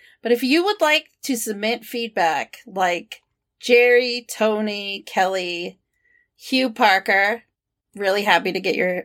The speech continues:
feedback this week, and the amazing feedback from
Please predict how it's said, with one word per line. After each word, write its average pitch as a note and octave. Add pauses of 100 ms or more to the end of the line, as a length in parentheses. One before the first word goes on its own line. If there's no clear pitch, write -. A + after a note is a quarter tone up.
feedback F3+
this F3
week, E3+
and A#3
the A3+
amazing G#3
feedback F#3
from F#3